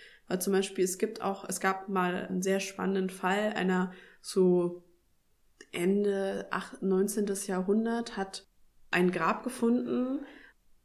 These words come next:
Da war eine Person begraben mit Schwert, Sch-, Gürteln, relativ rüstungsartig zu der, also das war so ein Grab aus, ja, ein bisschen, also so eintausend vor Christus vielleicht.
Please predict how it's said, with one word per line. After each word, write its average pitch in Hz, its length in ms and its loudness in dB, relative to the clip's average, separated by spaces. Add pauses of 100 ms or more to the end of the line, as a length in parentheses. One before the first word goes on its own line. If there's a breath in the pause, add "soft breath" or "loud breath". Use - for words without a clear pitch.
(140)
Da 175 160 -2
war 175 140 0
eine 175 380 -4
Person 190 420 4
begraben 226 680 0
mit 185 200 0
Schwert, 208 760 0 (260 loud breath)
Sch-, - 300 -10
Gürteln, 202 840 6
relativ 196 800 0 (440 soft breath)
rüstungsartig 214 1040 0
zu 208 120 -2
der, 196 200 0
also 190 160 0 (200)
das 180 160 -6
war 175 80 -4
so 175 80 -4
ein 175 160 -4
Grab 175 360 -4
aus, 175 520 -6 (680)
ja, 156 280 2
ein 156 220 0
bisschen, - 360 0
also 175 240 2
so 170 540 0 (720)
eintausend 196 640 -4
vor 208 220 -10
Christus - 500 -10
vielleicht. 277 540 -10